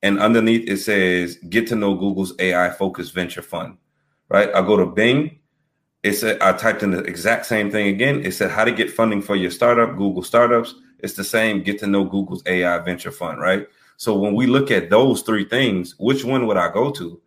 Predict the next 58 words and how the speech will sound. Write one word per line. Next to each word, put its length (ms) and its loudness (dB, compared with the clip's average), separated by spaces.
I 80 2
would 220 0
prefer 340 -2
Google 380 -2
'cause 240 -4
you 80 -4
gave 220 2
me 80 -2
the 80 -2
direct 420 0
link 280 0
for 100 -12
me 140 -2
to 60 -2
say, 200 -2
"Yep, 360 0
this 180 -8
is 80 -6
the 100 0
link 200 0
to 80 -6
my 140 0
community," 540 -6
right? 300 4
And 100 2
so 100 4
that's 260 4
also 340 4
something 440 -2
that 220 0
on 140 -2
the 60 -6
flip 280 -4
side, 240 -2
I 80 -2
want 240 -6
people 200 -10
to 40 -8
start 300 -4
thinking 260 -8
about 300 0
is 200 -2
when 180 0
you 120 -2
have 300 2
the 100 -2
ease 320 -4
of 140 -6
use, 260 -2
how 140 -2
many 240 0
people 320 -8
are 40 -4
gonna 200 -10
come 240 -4
to 120 -14
you, 140 -18
right? 260 0